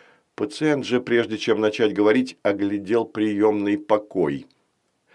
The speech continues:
«Что у вас в холодильнике?» подозрительно спросил он. «Лекарства, ампулы», не удивляясь, ответил доктор. «И всё?» с особой настойчивостью спросил Коптин.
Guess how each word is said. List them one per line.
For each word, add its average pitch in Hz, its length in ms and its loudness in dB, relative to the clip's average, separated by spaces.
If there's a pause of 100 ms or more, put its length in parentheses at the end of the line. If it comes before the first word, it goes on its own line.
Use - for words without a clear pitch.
(480)
«Что - 280 -8
у 131 320 -6
вас 113 360 -12
в 110 140 -20
холодильнике?» 131 720 -8 (500)
подозрительно 101 720 2
спросил 98 420 -2
он. 92 220 0 (840)
«Лекарства, - 760 -6 (640)
ампулы», 98 680 -2 (420)
не 107 160 2
удивляясь, 95 600 4
ответил 90 460 -2
доктор. 87 420 -4 (680)
«И 113 340 -12
всё?» - 340 -2 (640)
с - 120 -4
особой 92 380 2
настойчивостью 92 800 -2
спросил 92 440 -4
Коптин. 87 420 -2